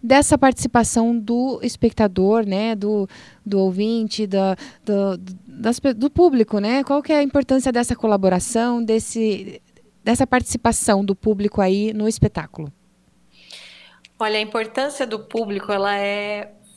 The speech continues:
Speaker 2: da participação do público, ela é fundamental, porque o espetáculo, ele só acontece com essa interação. E o legal também é que cada apresentação a gente tem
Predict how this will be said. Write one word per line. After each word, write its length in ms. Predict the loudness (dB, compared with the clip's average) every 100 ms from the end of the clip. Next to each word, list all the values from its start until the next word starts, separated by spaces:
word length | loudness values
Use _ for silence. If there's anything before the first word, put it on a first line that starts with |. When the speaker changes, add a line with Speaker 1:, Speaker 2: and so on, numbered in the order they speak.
| -20 -20 -14
Speaker 2:
da 120 | -10
participação 760 | -8 -10 -12 -16 -16 -14 -14 -14
do 80 | -14
público, 380 | -16 -16 -16
ela 160 | -12 -10
é 60 | -12
fundamental, 840 | -14 -14 -14 -16 -14 -12 -12 -12
porque 1000 | -16 -18 _ -14 -12 -12 -12 -14 -16 -20 -20 _ _ -20 _ -20
o 20 |
espetáculo, 520 | -12 -8 -6 -6 -6
ele 160 | -10 -12
só 300 | -10 -4 -4
acontece 680 | -6 -14 -8 -8 -8 -14 -18
com 260 | -12 -10
essa 300 | -10 -12 -18
interação. 720 | -16 -14 -14 -16 -18 -16 -18 -20 _ _ _ _ _ _
E 480 | -20 -16 -12 -10 -8 -6
o 20 |
legal 460 | -4 -2 -2 -4
também 380 | -8 -16 -14 -16
é 20 |
que 160 | -18 -20
cada 340 | -18 -16 -16
apresentação 720 | -18 -18 -20 -20 -20 -20 -20 -20
a 60 |
gente 240 | -20 -20 -20
tem 260 | -20 -20